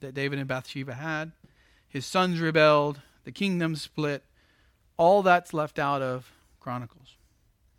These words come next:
Also, the Chronicle adds and expands David's activity for the temple.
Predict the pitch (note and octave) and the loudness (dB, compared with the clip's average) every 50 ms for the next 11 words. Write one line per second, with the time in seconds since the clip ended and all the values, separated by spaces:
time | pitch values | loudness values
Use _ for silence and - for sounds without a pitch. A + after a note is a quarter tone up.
0 | _ _ _ _ _ _ _ _ - C#3 E3+ A3+ G#3+ - E3 D3 D3+ D#3+ D#3 - | _ _ _ _ _ _ _ _ 0 2 2 2 2 0 -2 -2 -2 -2 -4 -2
1 | E3 D#3+ E3+ F3+ F#3 F3 - D3+ C#3 D3 D#3 - _ _ _ _ _ - C#3+ D3+ | -2 -2 0 -2 -2 -4 -6 -6 -6 -6 -8 -12 _ _ _ _ _ -4 -2 0
2 | E3 F3 F#3+ G3+ G#3 A3 G#3 - E3 D#3 D3+ - - - - - E3+ E3+ F3+ F3 | 0 0 0 0 -2 -4 -6 -6 -6 -6 -6 -6 -8 -14 -6 -4 -4 -2 0 0
3 | E3 D#3 D3+ D3 D3+ D#3 - - _ _ _ _ _ _ _ _ _ _ _ _ | 0 0 0 0 -2 -4 -8 -12 _ _ _ _ _ _ _ _ _ _ _ _
4 | _ - D3 D#3+ E3+ F3+ F3+ F3 F3 E3+ E3+ - - - _ _ - C#3+ C#3+ C#3 | _ 0 2 4 4 4 4 2 2 2 -2 -6 -14 -20 _ _ -4 -4 -4 -4
5 | - - - F#3+ F#3 F3 E3+ D3+ C#3 - - D3 C3+ C3 B2+ - - C#3 C#3 C3 | -6 -8 -4 -4 -4 -2 -2 -4 -4 -4 -6 -8 -8 -8 -8 -10 -10 -10 -10 -10
6 | - - - | -12 -18 -20